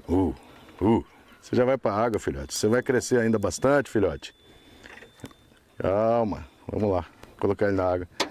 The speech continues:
Oh, meu Deus do céu. Como é bom. Como é boa essa natureza. Obrigado, meu Deus.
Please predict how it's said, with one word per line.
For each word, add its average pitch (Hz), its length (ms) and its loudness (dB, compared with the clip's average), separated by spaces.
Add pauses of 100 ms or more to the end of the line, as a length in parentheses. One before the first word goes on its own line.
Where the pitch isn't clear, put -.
(640)
Oh, 214 420 4
meu 180 200 6
Deus 143 260 4
do 127 80 2
céu. 131 420 4
Como 196 200 4
é 165 60 4
bom. 135 440 2 (100)
Como 220 200 2
é 190 60 4
boa 175 200 4
essa 151 160 0
natureza. 123 680 2 (880)
Obrigado, 175 380 4
meu 196 120 6
Deus. 185 560 2